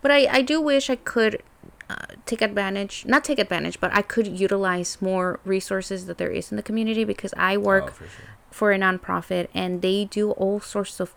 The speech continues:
Speaker 1: programs and, and opportunities for low-income families or just families in the South Bay area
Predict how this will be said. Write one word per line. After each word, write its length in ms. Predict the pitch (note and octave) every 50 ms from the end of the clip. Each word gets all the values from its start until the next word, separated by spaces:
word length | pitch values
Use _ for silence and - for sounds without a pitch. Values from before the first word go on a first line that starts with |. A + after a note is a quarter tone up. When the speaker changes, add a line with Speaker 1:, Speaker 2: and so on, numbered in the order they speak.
| - -
Speaker 1:
programs 600 | - F#3+ F#3 F3+ - F3+ F3 F3 F3 F3 - -
and, 280 | F3 E3 E3+ E3+ E3+ - - - - - - - - -
and 580 | - F#3 F3 F3 F3 E3+ E3+ E3 D#3+ E3 - -
opportunities 760 | F3+ - - F3+ E3 - - - F3+ F#3 F3 F#3 F3+ F3+ - -
for 380 | - F3+ E3+ D#3+ D#3+ E3 - -
low-income 500 | F3+ F3 E3+ E3+ F3 E3+ - - E3+ E3
families 580 | - A#3+ B3+ B3 A#3+ A#3+ A#3+ A#3 A#3 A3 -
or 60 | G3
just 280 | F3+ - F#3+ F#3 - -
families 680 | - - F#3 F3+ F3 F3+ F#3+ G3+ A3+ B3+ - - - - -
in 240 | - F#3 F3+ F3 -
the 60 | - F3
South 320 | - - F3+ F3 E3+ -
Bay 140 | - G3+ G#3
area 360 | G#3+ A3 A3+ A#3+ B3+ D4 E4+